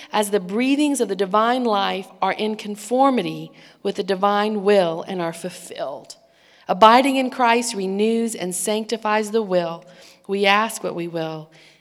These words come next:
and it's given to us. Isn't that beautiful? So in our Bible study on Tuesdays, we've been covering Philippians. And last week, we covered prayer a little bit. And in, um, the book is by Elizabeth George, and Elizabeth talks about stop praying those baby prayers.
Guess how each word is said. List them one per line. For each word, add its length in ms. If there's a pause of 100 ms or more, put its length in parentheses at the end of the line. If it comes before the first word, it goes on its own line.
and 100
it's 160
given 300
to 220
us. 380 (1300)
Isn't 100
that 180
beautiful? 540 (920)
So 180
in 100
our 140
Bible 320
study 340
on 160
Tuesdays, 580
we've 120
been 120
covering 460
Philippians. 840 (480)
And 180
last 420
week, 260
we 140
covered 360
prayer 380
a 60
little 200
bit. 280 (520)
And 260
in, 260
um, 460
the 100
book 300
is 80
by 160
Elizabeth 400
George, 340
and 120
Elizabeth 340
talks 380
about 240
stop 340
praying 300
those 200
baby 360
prayers. 680